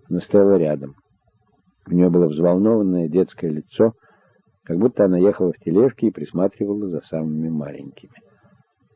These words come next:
А потом мы встретили слона. Он был похож на громадную копну сена. Площадка, где слон вяло топтался, была окружена рядами железных шипов. Между ними валялись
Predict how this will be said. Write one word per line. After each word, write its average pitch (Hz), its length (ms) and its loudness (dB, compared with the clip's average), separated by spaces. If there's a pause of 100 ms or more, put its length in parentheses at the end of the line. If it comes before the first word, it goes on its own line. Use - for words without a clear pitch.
(160)
А - 80 -2
потом 180 260 4
мы 165 120 4
встретили 139 400 2
слона. 90 540 0 (240)
Он 120 140 2
был 123 140 4
похож 123 360 0
на 120 80 0
громадную 107 540 2
копну 101 360 0
сена. 69 500 -6 (600)
Площадка, 123 540 2
где 101 160 2
слон 117 300 2
вяло 107 260 4
топтался, 123 560 -2
была 98 220 4
окружена 98 500 0
рядами 98 360 2
железных 90 460 0
шипов. 73 460 -4 (560)
Между 101 240 2
ними 139 180 6
валялись 104 480 4